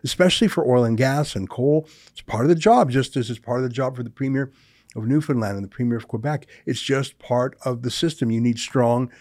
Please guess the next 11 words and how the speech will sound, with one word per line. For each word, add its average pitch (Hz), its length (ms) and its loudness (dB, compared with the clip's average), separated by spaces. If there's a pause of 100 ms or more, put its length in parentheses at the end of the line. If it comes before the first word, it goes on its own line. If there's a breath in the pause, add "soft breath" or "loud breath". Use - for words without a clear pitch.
(200 soft breath)
premiers 170 460 4
to 117 140 -8
push - 260 -6
back 120 260 -4
against 123 320 -6 (120)
Ottawa, 123 440 4 (320 soft breath)
taking 135 360 0
advantage 127 420 4
of 113 100 -4
provinces, 104 480 -4
pushing 131 540 -2